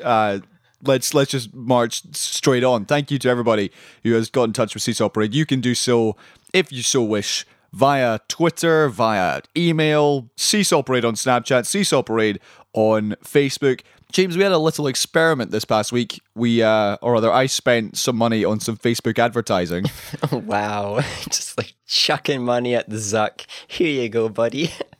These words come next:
Speaker 1: It did very, very little. But if anyone's listened to this for the first time, thank you very much.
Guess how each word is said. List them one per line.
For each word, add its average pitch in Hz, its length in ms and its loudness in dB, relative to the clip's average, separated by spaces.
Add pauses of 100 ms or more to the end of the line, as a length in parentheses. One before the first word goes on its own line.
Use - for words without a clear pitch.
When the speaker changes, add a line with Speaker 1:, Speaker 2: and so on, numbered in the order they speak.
(560)
Speaker 1:
It 113 140 -4
did 131 180 2
very, 131 320 4
very 151 240 2
little. 151 480 0 (520)
But 120 220 4
if 127 60 0
anyone's 147 300 0
listened 113 180 -2
to 87 40 -6
this 85 160 -4
for - 80 -6
the 104 80 -2
first 131 240 2
time, 131 160 2
thank 175 340 0
you 143 80 -2
very 92 180 -2
much. - 380 -10